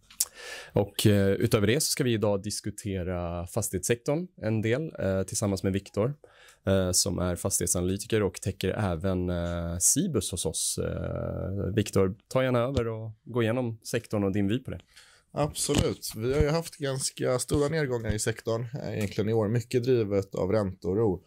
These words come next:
Speaker 2: men även en hel del oro kring inflation och byggpriser. Eh, vi ska då komma ihåg att alla, eh, bolag fokuserade egentligen på kommersiella fastigheter har ju indexerade hyresavtal.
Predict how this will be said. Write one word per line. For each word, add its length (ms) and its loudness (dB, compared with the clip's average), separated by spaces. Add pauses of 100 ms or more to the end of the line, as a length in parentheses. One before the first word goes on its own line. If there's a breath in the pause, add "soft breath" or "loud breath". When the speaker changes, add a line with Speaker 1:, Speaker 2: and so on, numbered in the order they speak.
(300 soft breath)
Speaker 2:
men 120 -2
även 120 2
en 60 2
hel 120 2
del 220 0
oro 320 2
kring 260 0
inflation 760 2
och 180 -4
byggpriser. 800 2 (680 soft breath)
Eh, 60 4
vi 60 6
ska 140 0
då 100 4
komma 200 -4
ihåg 300 0
att 100 -8
alla, 460 -2 (320 loud breath)
eh, 140 -6
bolag 320 -2
fokuserade 680 -2
egentligen 520 -4
på 260 0
kommersiella 460 2
fastigheter 600 -6
har 180 0
ju 260 0
indexerade 800 2
hyresavtal. 680 2